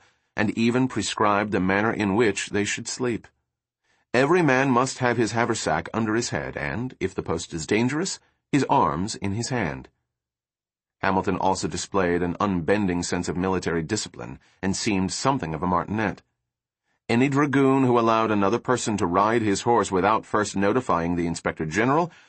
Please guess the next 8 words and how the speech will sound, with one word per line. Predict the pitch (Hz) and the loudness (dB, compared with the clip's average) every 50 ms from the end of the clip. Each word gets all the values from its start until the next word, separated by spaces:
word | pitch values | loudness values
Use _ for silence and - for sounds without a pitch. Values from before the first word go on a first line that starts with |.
| _ _ | _ _
should | - - 110 92 | -2 0 2 2
receive | 95 98 95 - 120 107 101 90 | 2 0 2 2 2 2 2 0
one | 87 92 117 147 175 180 | 2 2 2 2 2 0
hundred | 151 - - 139 143 131 143 139 | -2 0 0 0 2 2 2 2
lashes | 131 110 110 110 101 92 - - 78 90 101 - - - | 2 2 4 2 2 0 -2 -4 -4 -4 -6 -8 -10 -10
for | _ - 123 | _ -6 -6
such | - - - - - - | -4 -4 -6 -6 -6 -6
neglect. | 87 92 87 87 78 73 - _ - _ | -6 -4 -2 -2 -2 -2 -4 _ -20 _